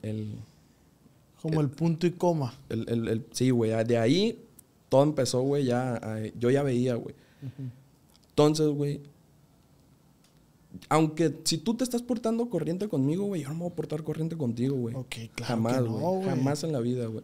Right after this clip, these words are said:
Speaker 2: Vale más que haya un corriente y no dos, pues.
Speaker 1: Yo sabía, güey.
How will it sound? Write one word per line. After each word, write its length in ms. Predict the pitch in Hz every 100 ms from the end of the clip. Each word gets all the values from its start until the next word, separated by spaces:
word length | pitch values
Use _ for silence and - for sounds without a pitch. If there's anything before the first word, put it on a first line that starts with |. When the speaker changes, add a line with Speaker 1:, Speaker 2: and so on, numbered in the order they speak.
| -
Speaker 2:
Vale 180 | 151 160
más 180 | 170 -
que 100 | 175
haya 120 | 170
un 80 | 160
corriente 480 | 170 151 156 156
y 20 | 156
no 160 | 147
dos, 340 | 123 135 147 -
pues. 160 | - 110 - -
Speaker 1:
Yo 180 | 131 131
sabía, 420 | 143 165 147 151 151
güey. 320 | 143 131